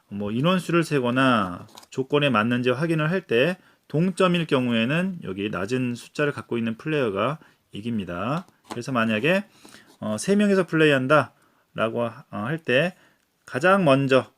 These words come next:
가장 조건에 맞는 길을 연결한 플레이어는 삼 점을 얻습니다. 세 명의 경우에는 삼 점, 다섯 명의 경우에는 오 점 얻습니다. 자, 그 다음에 이 등 플레이어는,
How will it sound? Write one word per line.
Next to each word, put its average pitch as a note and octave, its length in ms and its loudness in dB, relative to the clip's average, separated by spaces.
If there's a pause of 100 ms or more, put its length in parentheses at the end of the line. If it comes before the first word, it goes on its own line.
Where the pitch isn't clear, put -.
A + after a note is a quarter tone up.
가장 B2+ 520 -4 (220)
조건에 D3+ 400 -2
맞는 C#3 600 0 (260)
길을 C3+ 340 0
연결한 C3 420 0
플레이어는 B2+ 440 -2
삼 G#3+ 280 0
점을 F#3+ 180 2
얻습니다. A2+ 640 -2 (160)
세 - 200 -4
명의 F3 340 0
경우에는 C3+ 380 -2
삼 E3+ 220 -6
점, D#3 200 2 (680)
다섯 D#3 280 -2
명의 D#3 280 0
경우에는 B2 460 0
오 A#2+ 160 -2
점 A2+ 220 0 (200)
얻습니다. A2+ 800 -4 (680)
자, A2 200 -4
그 - 80 -6
다음에 D3+ 420 4
이 C#3 180 -2
등 E3 160 -2
플레이어는, C#3+ 840 0